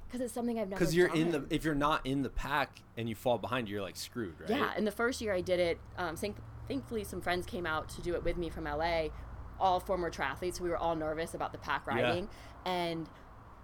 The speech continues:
Speaker 1: we would purposely just kinda stay out of the pack 'cause we didn't wanna be in there. But yeah, you're not drafting, you're doing so much extra work. So last year I went back determined to, like, stay in the pack.
Speaker 2: Yeah.
Speaker 1: And I rode an hour faster.
Speaker 2: No way, really?
Speaker 1: Yeah,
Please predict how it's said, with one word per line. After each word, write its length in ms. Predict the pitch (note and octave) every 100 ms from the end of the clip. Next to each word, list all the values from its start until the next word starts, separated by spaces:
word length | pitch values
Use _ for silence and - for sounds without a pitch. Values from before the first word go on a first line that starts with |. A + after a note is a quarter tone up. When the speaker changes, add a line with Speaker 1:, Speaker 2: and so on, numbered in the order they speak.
| -
Speaker 1:
we 180 | F#3+ A3+
would 140 | A3
purposely 460 | - G3+ B3+ - G#3
just 160 | F3
kinda 180 | - F#3
stay 380 | D#3 - F3+ E3+
out 220 | D3 D3+
of 120 | E3
the 80 | D3
pack 400 | - C#3 E3 D#4+
'cause 140 | A#3+ D#3+
we 80 |
didn't 220 | D3+ F3+ E3
wanna 200 | D#3+ D3+ - -
be 200 | E3 E3
in 120 | G3 A#3+
there. 260 | C4 D4
But 160 | - G3+
yeah, 140 | B3+
you're 120 | D#3 D#3+
not 140 | D#3+
drafting, 640 | F3+ F#3 - A3+ G#3 G3+ G3+ - -
you're 80 | F3+
doing 200 | F#3 F3+
so 160 | F3 F#3+
much 200 | G3 -
extra 260 | - -
work. 460 | D3 D#3+ E3+ F#3 - - - - -
So 300 | - F#3 E3
last 380 | D#3 D#3+ F3 -
year 100 | F3+
I 60 | D#3+
went 180 | E3
back 320 | D#3+ D#3 D#3 -
determined 580 | D#3 - F#3 E3 D3+ D3+
to, 100 | C#3+
like, 180 | C#3+
stay 320 | - - D3+ D3+
in 80 | D3+
the 60 |
pack. 440 | C#3+ C#3 C#3+ D#3+ A3
Speaker 2:
Yeah. 220 | - G3+ F3 -
Speaker 1:
And 100 | E3+
I 60 | E3+
rode 280 | E3 E3+
an 100 | D#3+ -
hour 340 | D#3 D3+ D#3
faster. 720 | D#3 C#3+ C#3+ - - G2 D#3+ E3
Speaker 2:
No 160 | D3+ F3
way, 220 | E3+ D#3+
really? 360 | G#2+ A2 C3 F#3+
Speaker 1:
Yeah, 240 | F#3 D#3+